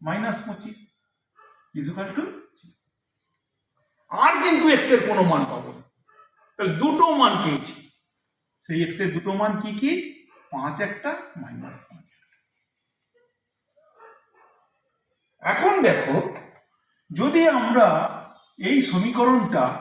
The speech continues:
ঠিক একটু পাল্টে দিই, শুধু মাইনাসটা ফ্লাশ করে দিলাম,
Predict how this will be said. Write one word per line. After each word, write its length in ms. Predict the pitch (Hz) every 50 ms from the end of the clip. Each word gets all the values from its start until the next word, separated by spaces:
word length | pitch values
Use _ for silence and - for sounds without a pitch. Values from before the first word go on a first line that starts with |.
| - - - _ _ _ _ _ _ _ -
ঠিক 160 | - 311 311 302 311 320
একটু 340 | 320 - - - - - 440 415 - -
পাল্টে 360 | 214 185 175 160 - 180 160 -
দিই, 320 | - - - - - - _ _ _ _ _ _
শুধু 280 | _ - 226 247 294 277
মাইনাসটা 540 | 202 175 175 185 196 226 202 - - 269 233
ফ্লাশ 420 | - - - 139 139 139 - -
করে 220 | - - 135 127 127
দিলাম, 340 | 120 - - - - -